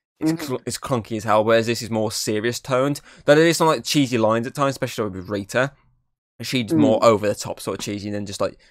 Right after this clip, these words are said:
Speaker 1: your, your generic sort of cheesiness.
Speaker 2: Yeah,
Speaker 1: But,
Speaker 2: we
Speaker 1: uh,
Speaker 2: got real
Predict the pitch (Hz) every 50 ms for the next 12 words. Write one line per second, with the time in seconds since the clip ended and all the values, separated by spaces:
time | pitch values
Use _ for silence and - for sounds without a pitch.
0 | _ _ _ _ _ - 107 69 95 110 - - 123 113 101 101 98 - - -
1 | 98 71 - - 110 101 107 - 104 107 107 101 101 98 - - - 107 107 107
2 | - - - - _ _ _ _ _ _ _ _ _ - - 160 160 170 175 -
3 | 117 - 160 165 185 180 165 - 175 175 175